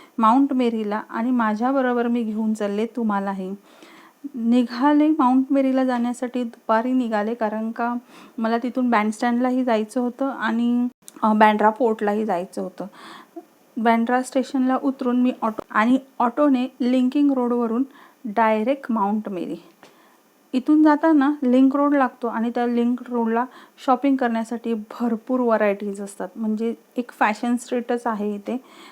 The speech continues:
इथे जाऊन तुम्ही फॅशनचे कपडे घेऊ शकता, वेगवेगळ्या व्हरायटीजचे, वेगवेगळ्या डिझाईनचे. लेडीजसाठी तर खूप सुंदर मार्केट आहे हे. तिथून पुढे निघाल्यानंतर आम्हाला लागलं माउंट मेरीचा रस्ता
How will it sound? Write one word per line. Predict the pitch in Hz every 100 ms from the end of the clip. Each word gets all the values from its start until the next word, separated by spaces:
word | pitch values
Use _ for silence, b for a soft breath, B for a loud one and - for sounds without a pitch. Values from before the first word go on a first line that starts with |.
| B _ _ _
इथे | 247 247 254
जाऊन | 247 240 254
तुम्ही | 247 247 247
फॅशनचे | 240 214 214 233 240 240 - 233
कपडे | - 233 226 233
घेऊ | 226 226
शकता, | 226 233 214 220 214
वेगवेगळ्या | 214 214 220 220 220
व्हरायटीजचे, | 220 196 208 214 220 - 226
वेगवेगळ्या | 220 214 196 214
डिझाईनचे. | 208 202 196 190 202 214 214 240 B B B -
लेडीजसाठी | 233 240 254 - 220 240
तर | 240 240
खूप | 269 247
सुंदर | - - 233 220 226
मार्केट | 226 202 202 202
आहे | 202 190 202
हे. | 214 262 - B B B _
तिथून | 254 247 302
पुढे | 294 285 269
निघाल्यानंतर | 285 285 277 277 285 285 277 254 262 - _ _ b b b _ -
आम्हाला | 240 233 240 247
लागलं | 262 262 254 247 262 - b b b b _
माउंट | 226 220 214 233 233
मेरीचा | 226 202 196 202
रस्ता | 190 185 - 160